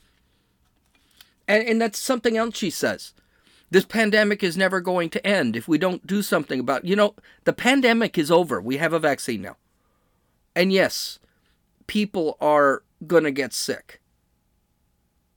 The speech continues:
But the sickest part of it is, "Be my apostles?" She said that.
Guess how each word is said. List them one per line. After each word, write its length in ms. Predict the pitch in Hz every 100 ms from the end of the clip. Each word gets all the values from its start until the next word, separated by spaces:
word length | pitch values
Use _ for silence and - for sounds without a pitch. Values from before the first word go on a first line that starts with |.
| _ _ _ - - -
But 160 | 208 -
the 180 | 165 175
sickest 600 | - - 311 - 302 -
part 240 | - 156
of 120 | 123 113
it 220 | 127 _ _ _ _ _ _ _ _ _ _
is, 340 | 196 196 139 - - 117
"Be 240 | 147 226
my 220 | 320 285 240
apostles?" 960 | 156 - - 123 185 320 349 - - _ _ _
She 260 | - 349
said 340 | 359 - 392 349
that. 340 | 117 - -